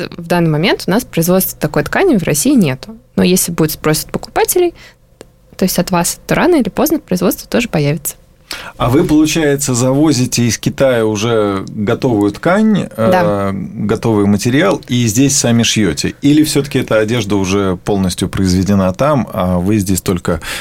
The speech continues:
Speaker 2: ну, получается, вот эко-повестку распространяете? Как это происходит?
Speaker 1: А, мы закупаем ткань. Производство у нас локальное. Это Москва и Подмосковье. Вот.
Speaker 2: А если эту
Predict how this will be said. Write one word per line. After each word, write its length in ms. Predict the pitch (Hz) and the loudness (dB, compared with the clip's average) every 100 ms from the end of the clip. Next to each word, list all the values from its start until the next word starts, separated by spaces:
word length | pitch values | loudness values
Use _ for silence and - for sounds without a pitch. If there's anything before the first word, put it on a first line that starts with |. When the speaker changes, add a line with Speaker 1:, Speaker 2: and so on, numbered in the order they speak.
| - | -2
Speaker 2:
ну, 120 | 117 | -2
получается, 720 | 98 98 95 101 95 90 87 | 0 0 2 0 0 0 -2
вот 220 | 85 90 - | -4 -6 -4
эко-повестку 680 | 120 - 104 104 107 - - | -2 -2 0 0 0 -2 -4
распространяете? 880 | 90 - - - 87 90 80 80 - | -6 -4 -4 -2 0 0 0 -4 -4
Как 200 | - - | -4 -4
это 80 | - | -4
происходит? 540 | 90 85 - - - - - _ _ | -4 -4 -4 -4 -4 -8 -20 _ _
Speaker 1:
А, 300 | - 180 170 | -2 0 2
мы 220 | 170 233 | 2 2
закупаем 520 | 277 202 185 190 180 165 | 0 -2 -4 0 0 0
ткань. 400 | - 147 147 269 - | -2 -4 -2 -4 -2
Производство 500 | 175 165 226 - 170 | 0 2 0 0 0
у 40 | |
нас 280 | 165 208 - | 0 0 -2
локальное. 600 | 180 196 147 147 156 233 277 - | -2 -2 -2 -2 0 -2 -2 -8
Это 180 | 170 | -4
Москва 380 | 160 160 - 185 | -2 -2 -2 0
и 60 | 202 | 0
Подмосковье. 800 | 175 147 143 - - 139 190 330 - _ _ _ _ _ - - | 0 -2 -2 -6 -2 0 2 0 -6 _ _ _ _ _ -20 -6
Вот. 220 | 180 151 - - - _ - - - - | -2 -2 -4 -10 -20 _ -14 -12 -12 -4
Speaker 2:
А 300 | 117 120 110 - | 0 0 -2 -4
если 400 | 135 156 214 180 | 0 2 2 0
эту 380 | 180 165 160 | 0 2 0